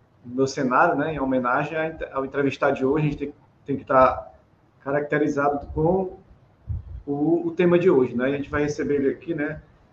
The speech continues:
Um dos ativistas, né? Desse, desse movimento muito importante do Brasil e do mundo, né? E também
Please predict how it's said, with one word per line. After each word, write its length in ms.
Um 80
dos 600
ativistas, 800
né? 240
Desse, 320
desse 360
movimento 480
muito 220
importante 720
do 120
Brasil 560
e 60
do 100
mundo, 300
né? 260
E 280
também 640